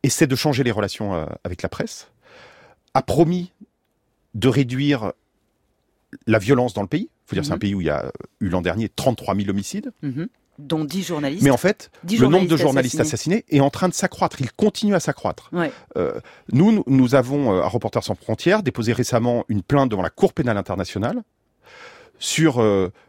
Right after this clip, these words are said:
Speaker 1: euh, le fait qu'au Mexique, le taux d'impunité, c'est-à-dire, euh, euh, l'absence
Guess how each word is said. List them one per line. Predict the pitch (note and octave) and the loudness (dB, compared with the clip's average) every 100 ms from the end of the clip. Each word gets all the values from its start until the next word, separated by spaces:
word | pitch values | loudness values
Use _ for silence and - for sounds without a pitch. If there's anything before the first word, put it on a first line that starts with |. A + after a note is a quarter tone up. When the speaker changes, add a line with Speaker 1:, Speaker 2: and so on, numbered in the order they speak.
| - | -4
Speaker 1:
euh, | F#2+ D2+ - | 0 0 2
le | A2 | 0
fait | - G3 - | 4 2 2
qu'au | C#3+ | 2
Mexique, | B2 B2 - A#3 - - _ _ _ - | 2 0 -6 -8 -10 -20 _ _ _ 0
le | A2+ | 0
taux | - G#3 | 4 4
d'impunité, | F#3 E3 - D#3 B2+ E3+ C#4+ - _ _ _ _ | 4 2 0 -4 0 0 0 -6 _ _ _ _
c'est-à-dire, | - - C#3+ B2 C#3+ A2+ | -18 2 2 4 0 2
euh, | G2+ F#2 - _ - | 0 0 -6 _ -4
euh, | F2 A#1+ - | -2 -2 0
l'absence | A2 D#3 - - E3+ D#3+ - | 2 2 0 -2 -2 -2 -8